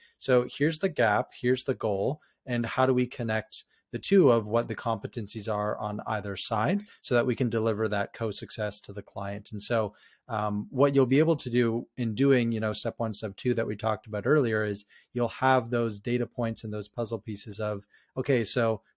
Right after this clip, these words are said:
partner's good at this, we're bad at, bad at this. How does that then connect, and how does that then impact the business as well? You'll have a lot of that information, and you can make, uh, a really educated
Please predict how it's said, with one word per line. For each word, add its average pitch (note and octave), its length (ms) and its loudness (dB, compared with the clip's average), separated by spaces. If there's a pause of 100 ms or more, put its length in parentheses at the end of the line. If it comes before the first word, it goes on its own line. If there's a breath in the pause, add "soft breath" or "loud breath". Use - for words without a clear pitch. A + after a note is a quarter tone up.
partner's D3 340 0
good C#3 160 2
at D#3 120 0
this, A2 340 -4
we're A2+ 160 -2
bad G#2+ 200 -2
at, - 280 -8
bad G2+ 220 -2
at A2 160 -6
this. - 320 -2 (280 soft breath)
How A#2 160 0
does A#2 160 -2
that A2 240 0
then G#2 220 -4
connect, G#2+ 520 -6
and G#2+ 340 -6 (160)
how B2 160 0
does A#2 180 -2
that A2 260 -2
then A2 280 -2
impact C3 640 -2
the A#2+ 80 -6
business G#2 480 -8
as F#2+ 120 -14
well? G2+ 320 -4 (280 soft breath)
You'll A#2+ 120 -2
have A#2 260 0
a B2+ 40 4
lot A#2 180 4
of A2 100 -2
that G#2+ 160 -2
information, B2 720 -2 (260 loud breath)
and A2+ 140 -4
you A2 100 -2
can A2 160 -6
make, G#2 360 -4 (100)
uh, A2 220 -4
a A#2 40 -4
really A#2+ 360 4
educated G#2 640 -4